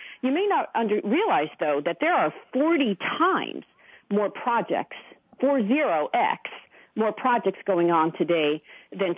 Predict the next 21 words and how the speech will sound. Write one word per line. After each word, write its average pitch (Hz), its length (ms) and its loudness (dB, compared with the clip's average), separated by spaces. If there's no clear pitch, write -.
twenty 202 260 0
years 269 260 0
ago. 143 400 -2
So 262 60 -2
the 226 160 -2
very 349 300 0
nature 175 760 -4
of 190 180 0
work 190 360 -2
and 170 100 -2
the - 40 0
kind 247 420 0
of 180 140 -2
work 185 260 -2
that 170 180 -2
we 165 140 0
do 160 420 -2
has 180 180 -2
changed 190 380 -2
as 160 140 0
well. 190 460 -2